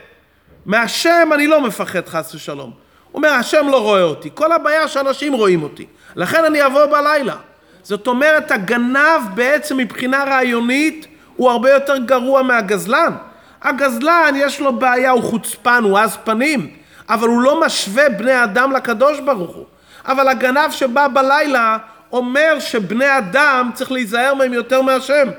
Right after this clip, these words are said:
כביכול הקדוש ברוך הוא לא רואה, ולכן מהקדוש ברוך הוא לא מפחד. כל הבעיה זה בני אדם, אז הוא בא בלילה.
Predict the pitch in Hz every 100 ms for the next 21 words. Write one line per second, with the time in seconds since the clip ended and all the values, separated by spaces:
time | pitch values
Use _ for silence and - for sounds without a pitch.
0 | - - - 226 233 285 269 262 214 254
1 | 240 214 220 196 220 208 220 202 175 160
2 | - - - - 202 220 269 247 233 233
3 | 262 247 240 208 190 220 196 208 214 196
4 | 214 - 226 247 - - - 320 349 330
5 | 311 330 311 302 320 339 339 349 339 302
6 | 262 262 302 294 285 285 262